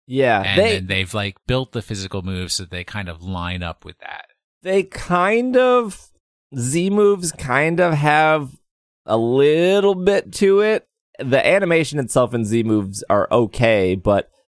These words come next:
Speaker 1: you can see the flaws in Z moves, like when, um, Rockruff uses breakneck blitz.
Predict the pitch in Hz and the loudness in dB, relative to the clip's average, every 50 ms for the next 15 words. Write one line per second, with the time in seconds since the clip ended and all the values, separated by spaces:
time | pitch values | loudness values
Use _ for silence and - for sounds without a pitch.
0 | _ _ - 135 139 160 160 139 - - 175 160 151 - - - 143 135 135 135 | _ _ -6 -4 -2 -2 -2 -2 2 2 2 2 2 0 2 2 4 4 4 4
1 | 127 110 123 117 113 98 98 117 120 117 113 110 107 104 98 98 98 117 107 - | 2 2 0 0 0 0 0 0 0 2 2 2 2 0 0 0 0 0 0 0
2 | - 113 107 107 107 101 - _ _ _ _ _ _ _ - 113 113 110 104 101 | 0 0 0 0 -2 -6 -8 _ _ _ _ _ _ _ -6 -2 0 0 0 0
3 | 92 - - 120 127 131 135 131 - 139 131 120 113 - - 117 120 117 107 104 | -2 -2 0 2 2 2 2 0 0 0 2 2 0 0 0 0 0 0 0 0
4 | 110 110 104 101 92 - - _ _ _ - 95 - 131 135 131 131 - - 117 | 0 0 0 -2 -4 -8 -12 _ _ _ -16 -6 0 2 2 2 2 0 -4 -2
5 | 123 120 117 110 110 - - - 123 107 110 117 120 110 78 - - - - - | 0 2 2 2 0 -2 -6 -8 -4 0 2 4 4 2 2 0 -4 -10 -10 -10
6 | - | -12